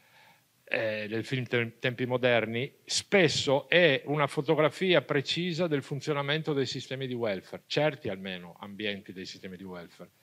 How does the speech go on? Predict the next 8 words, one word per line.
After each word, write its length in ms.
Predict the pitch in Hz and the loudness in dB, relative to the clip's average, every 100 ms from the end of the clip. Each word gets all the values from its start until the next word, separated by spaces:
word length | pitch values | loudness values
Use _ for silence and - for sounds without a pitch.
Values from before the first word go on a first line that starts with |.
| _ _ _ _ | _ _ _ _
dove 320 | - 151 143 - | 0 4 4 4
tutto 380 | 180 185 - | 2 4 4
viene 260 | 185 156 143 | 4 4 2
ridotto 480 | 139 139 143 - 170 | 2 4 2 4 4
a 60 | |
erogazione 580 | 143 127 117 123 147 151 | 6 6 2 0 -2 0
di 100 | 135 | 0
prestazioni. 800 | - 139 - - - 113 95 87 | 0 -2 -2 -6 -6 -8 -8 -10